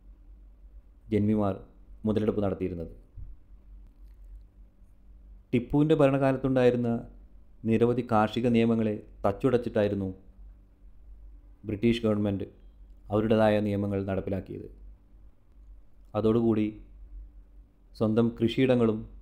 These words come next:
താമസ സ്ഥലങ്ങൾ വരെയും കുടിയാന്മാർക്ക് നഷ്ടമായി. കുടിയാന്മാർ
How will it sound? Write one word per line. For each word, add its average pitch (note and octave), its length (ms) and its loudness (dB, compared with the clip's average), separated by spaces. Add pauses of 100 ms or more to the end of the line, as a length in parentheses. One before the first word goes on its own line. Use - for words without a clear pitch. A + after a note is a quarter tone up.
(480)
താമസ G#2 360 0
സ്ഥലങ്ങൾ A#2 500 2
വരെയും G#2+ 320 2 (1400)
കുടിയാന്മാർക്ക് A2 560 2
നഷ്ടമായി. F#2+ 420 -6 (800)
കുടിയാന്മാർ G#2+ 540 4